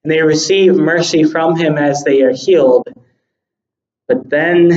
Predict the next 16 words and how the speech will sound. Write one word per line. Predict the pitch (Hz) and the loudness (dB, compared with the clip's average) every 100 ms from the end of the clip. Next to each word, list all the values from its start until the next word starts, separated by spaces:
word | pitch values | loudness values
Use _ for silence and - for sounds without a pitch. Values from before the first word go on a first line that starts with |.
| 147 - - | -2 -8 -8
the | 143 135 | -8 -4
priests | 143 139 139 139 135 - - - _ _ _ _ - | 0 2 2 -4 -10 -14 -16 -20 _ _ _ _ -12
are | 120 | -8
angry. | 104 76 69 - _ _ _ _ _ _ _ _ _ _ _ - | -6 -8 -16 -20 _ _ _ _ _ _ _ _ _ _ _ -4
The | 160 | -4
chief | 233 233 233 | -2 -2 0
priests | 196 196 196 | 0 0 0
and | 170 | -2
scribes | 156 - 180 175 160 - | -2 -4 -2 0 -2 -2
see | - 208 254 | -4 -2 2
the | 226 175 | 2 2
wonderful | 185 208 202 190 170 | 2 0 0 -2 -2
things | 170 156 143 | -2 -2 -4
that | 139 | -6
he | 120 | -6
did. | 113 113 | -6 -10